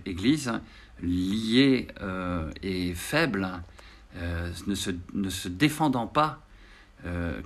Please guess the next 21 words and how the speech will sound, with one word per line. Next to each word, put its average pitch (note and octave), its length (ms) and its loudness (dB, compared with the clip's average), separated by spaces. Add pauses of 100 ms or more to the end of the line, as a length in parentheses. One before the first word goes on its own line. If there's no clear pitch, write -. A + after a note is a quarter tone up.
Qu'est-ce - 180 -2
que - 80 -8
ça - 100 -4
veut F#2+ 120 -4
dire A#2 180 -2
ecce - 180 -4
homo ? » F2+ 320 0 (1120)
Et F2+ 100 -6
je D2+ 140 -8
lui D#2 100 -2
dis, « A#2 140 2
Voici G2+ 320 -2
l'homme G2+ 240 2
véritable. » E2+ 580 -6 (1900)
Et G2+ 80 -4
donc, F3+ 500 2 (220)
je G#2 160 -4
crois F3+ 240 2
qu'on B2 180 0
peut, E3 440 4
euh, G2+ 420 4